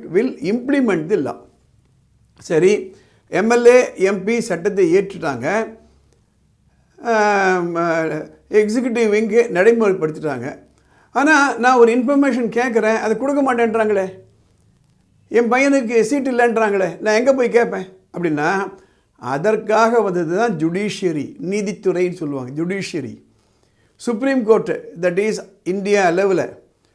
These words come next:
ஒவ்வொரு மாநில அளவில் ஹை கோர்ட்ஸ். இந்த ஜுடிஷியரியில் சீஃப் ஜஸ்டிஸில்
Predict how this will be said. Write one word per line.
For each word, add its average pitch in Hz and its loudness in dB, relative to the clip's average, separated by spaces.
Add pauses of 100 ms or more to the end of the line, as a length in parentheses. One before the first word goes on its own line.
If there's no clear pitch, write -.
(140)
ஒவ்வொரு 262 6
மாநில 226 2
அளவில் 202 0 (680)
ஹை 208 -2
கோர்ட்ஸ். - -6 (1000)
இந்த 277 0
ஜுடிஷியரியில் 220 0
சீஃப் 220 -4
ஜஸ்டிஸில் 180 -4